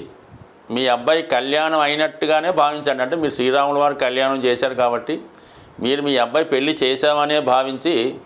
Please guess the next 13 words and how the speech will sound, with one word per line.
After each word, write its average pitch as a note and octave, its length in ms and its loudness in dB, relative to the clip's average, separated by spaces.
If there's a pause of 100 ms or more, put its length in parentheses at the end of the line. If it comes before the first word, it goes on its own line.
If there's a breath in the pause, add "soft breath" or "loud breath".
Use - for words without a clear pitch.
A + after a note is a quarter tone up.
(800 loud breath)
ఆ - 20 2 (160)
అక్షంతలు C#3 520 -2 (460)
మీ A#2 160 -2
అబ్బాయి B2 320 0
తల A2+ 200 2
మీద, A2 180 0
అంటే A#2+ 180 -2
అప్పటికి E3 280 -2 (280)
మీ B2+ 160 -2
వాడు C3+ 220 0
చాలా B2+ 160 0 (100)
చక్కగా B2+ 340 0 (240)
స్నానం A#2 300 -2